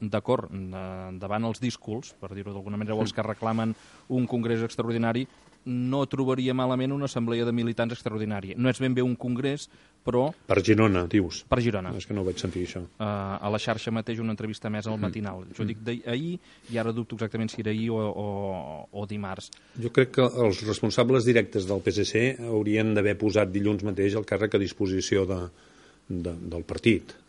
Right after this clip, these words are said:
Speaker 2: eh? I, per tant, del partit vol dir de la, de l'executiva. I, i no sé si en el territori, o en els territoris, en les federacions, el grau, podríem dir, de, d'assumir la responsabilitat del mal resultat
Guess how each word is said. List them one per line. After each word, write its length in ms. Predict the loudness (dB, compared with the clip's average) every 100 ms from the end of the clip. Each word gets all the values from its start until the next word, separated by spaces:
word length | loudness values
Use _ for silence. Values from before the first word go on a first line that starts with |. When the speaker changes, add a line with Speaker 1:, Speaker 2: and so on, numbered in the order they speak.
| -10
Speaker 2:
eh? 220 | -8 -8
I, 40 | -8
per 140 | -8
tant, 220 | -4 -4 -2
del 140 | -2
partit 260 | 0 2 4
vol 140 | 4
dir 220 | 4 2
de 100 | 0
la, 240 | 0 0 -2
de 140 | -2
l'executiva. 680 | -2 -2 -4 -2 0 0 -2 -10 _ -20 -20 -20 -20 _ -2
I, 560 | 0 2 2 0 -4 -8 -16
i 360 | -12 -8 -8 -8
no 160 | -6
sé 280 | -2 4 6
si 240 | 6 4 4
en 80 |
el 160 | 4 2
territori, 600 | 2 2 6 6 6 4 0
o 60 |
en 80 | -2
els 160 | -2 -2
territoris, 600 | 0 4 6 6 4 0
en 160 | -2 -2
les 120 | -2
federacions, 800 | 0 2 0 0 0 -2 -6 -12 -20 -20 -12
el 120 | -6 -2
grau, 300 | 2 2 2
podríem 380 | 2 2 2
dir, 240 | 2 2 2
de, 140 | 0
d'assumir 420 | -2 -2 0 2 4
la 140 | 4
responsabilitat 720 | 2 0 -2 0 2 4 2
del 100 | 2
mal 160 | 0 2
resultat 500 | 2 2 4 2